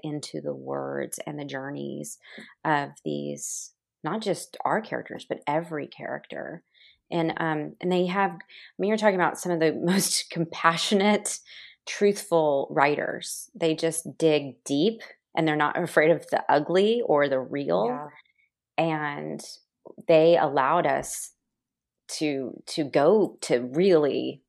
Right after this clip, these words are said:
Speaker 1: tough places with each other. I think within the, is it the first or the second episode, you and I have that scene outside the bike shop? It's my favorite <laughs> scene.
Speaker 2: I think
Speaker 1: When I
Speaker 2: it's
Speaker 1: ask
Speaker 2: the
Speaker 1: you to be my housekeeper, my maid, I mean, my
Speaker 2: Yeah.
Speaker 1: housekeeper.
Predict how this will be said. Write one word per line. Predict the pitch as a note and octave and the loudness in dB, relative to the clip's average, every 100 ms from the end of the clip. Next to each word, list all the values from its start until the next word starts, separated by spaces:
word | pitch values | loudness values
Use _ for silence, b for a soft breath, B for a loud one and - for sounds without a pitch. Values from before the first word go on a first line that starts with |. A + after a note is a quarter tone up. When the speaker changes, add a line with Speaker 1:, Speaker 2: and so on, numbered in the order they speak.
| - | -6
Speaker 1:
tough | - E3 - | 2 2 0
places | - D#3 D#3+ D3 D3 | -2 -2 -2 -4 -4
with | D3 | -4
each | C#3 - | -4 -2
other. | F3+ - - - | -2 -2 -6 -4
I | |
think | D#3+ G3 | 0 2
within | F3+ F#3+ F3 D#3+ b b b _ - | 4 4 4 0 b b b _ 2
the, | E3+ D3+ D3+ - _ - | 4 4 0 -14 _ -6
is | F3+ | -4
it | F#3 | -2
the | F#3 | 0
first | A3+ F3 G#3 | 2 2 2
or | |
the | D#3 | 0
second | D3+ E3+ E3 | 2 0 0
episode, | D#3 D3+ D#3+ D3+ C#3+ | -2 -4 -2 -2 0
you | D3 | -2
and | C#3 | -2
I | C#3+ | -2
have | D3 C3+ | -4 -2
that | - - - | -2 -2 -4
scene | - - D3 | -6 -4 -2
outside | C#3+ - D3+ - | -4 -2 -2 -2
the | |
bike | - A2 - | -2 -4 -4
shop? | - - - - | -8 -10 -4 -2
It's | - | 0
my | F3 | 2
favorite | E3 D3+ C3 - | 2 0 -2 0
<laughs> | |
scene. | A3 A3 B3+ B3+ - _ _ - - B | 0 4 4 4 0 _ _ -20 -16 B
Speaker 2:
I | F#3+ B | -12 B
think | A3+ | -2
Speaker 1:
When | G3+ | 6
I | G3 | 10
Speaker 2:
it's | F3+ | 12
Speaker 1:
ask | F3 F#3 F#3 | 10 8 4
Speaker 2:
the | |
Speaker 1:
you | F3 | 4
to | E3 | 6
be | D#3+ | 6
my | D#3 | 6
housekeeper, | E3+ E3 D#3 - - - - | 8 6 4 0 -6 -4 2
my | F3+ | 6
maid, | F#3+ E3+ D3 | 8 8 6
I | G3 | 6
mean, | G3+ F#3+ | 6 6
my | F#3 | 6
Speaker 2:
Yeah. | |
Speaker 1:
housekeeper. | F#3 F3+ - - - | 6 4 2 -2 -2